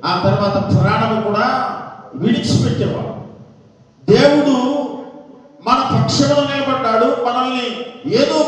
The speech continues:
ప్రణాళిక లేదు, నీ ప-, నీ పక్షంలో మన నిబంధన ఉన్నదయ్యా, అందుకని తీసుకెళ్ళి క్షేమం ఎక్కడ పడేస్తాడు? పోలీస్ స్టేషన్ దగ్గర పడేస్తాడు. వాళ్ళ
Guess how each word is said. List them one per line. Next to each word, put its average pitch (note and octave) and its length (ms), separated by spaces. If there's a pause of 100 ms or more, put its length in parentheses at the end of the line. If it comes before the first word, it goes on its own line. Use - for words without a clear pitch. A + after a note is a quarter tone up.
ప్రణాళిక D#4 560
లేదు, C#4+ 260
నీ C4+ 80 (100)
ప-, - 320
నీ B3+ 60 (120)
పక్షంలో C4 480
మన A#3+ 180
నిబంధన C#4+ 480
ఉన్నదయ్యా, A#3+ 460 (440)
అందుకని A#3 440
తీసుకెళ్ళి G3+ 500 (380)
క్షేమం G#3 520 (100)
ఎక్కడ F3+ 220
పడేస్తాడు? F3+ 520 (1080)
పోలీస్ F3+ 320
స్టేషన్ E3+ 320
దగ్గర C#3+ 280
పడేస్తాడు. B2+ 440
వాళ్ళ E3 240